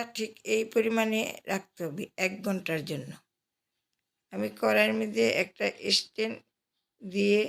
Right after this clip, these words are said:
বাটিটা, সসপ্যানটা দিয়ে দিচ্ছি, দিয়ে উপরে আমি ঢাকনা দিয়ে দিব। কড়াইয়ের মধ্যে কিন্তু আমি কিছুই দিই না,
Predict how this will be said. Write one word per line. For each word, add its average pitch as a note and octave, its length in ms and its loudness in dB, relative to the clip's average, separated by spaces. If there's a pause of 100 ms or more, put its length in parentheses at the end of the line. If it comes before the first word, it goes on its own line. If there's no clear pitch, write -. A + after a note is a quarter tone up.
(1400)
বাটিটা, G3 600 -2 (440)
সসপ্যানটা G#3 720 -4
দিয়ে G#3 280 2
দিচ্ছি, G3+ 360 -4 (120)
দিয়ে G#3 240 4 (160)
উপরে G3+ 360 -2
আমি G#3 220 -2 (800)
ঢাকনা G3+ 440 -2 (680)
দিয়ে G3 340 4
দিব। F#3 220 -4 (3000)
কড়াইয়ের A3+ 300 2
মধ্যে A3+ 180 0
কিন্তু A3+ 300 -4
আমি A3+ 240 0
কিছুই A3+ 500 2
দিই F#3 160 -2
না, F3 80 -4